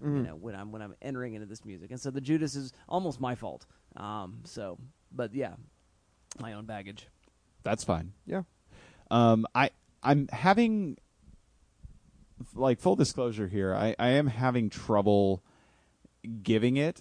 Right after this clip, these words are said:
Speaker 3: an appropriate rating because I'm having to reevaluate my own personal, uh,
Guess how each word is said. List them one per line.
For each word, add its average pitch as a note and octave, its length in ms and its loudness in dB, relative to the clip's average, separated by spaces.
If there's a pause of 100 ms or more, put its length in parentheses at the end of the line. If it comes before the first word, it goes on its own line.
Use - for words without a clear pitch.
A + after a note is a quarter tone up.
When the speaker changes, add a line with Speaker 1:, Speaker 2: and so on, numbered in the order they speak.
Speaker 3:
an D#3+ 140 2
appropriate E3+ 640 2
rating F3+ 520 2
because C3 320 2
I'm A#2 100 2
having B2 440 0
to - 120 -2
reevaluate G2+ 960 2
my F#2 200 0
own F#2 160 2
personal, F2+ 840 0 (580)
uh, D#2+ 160 -6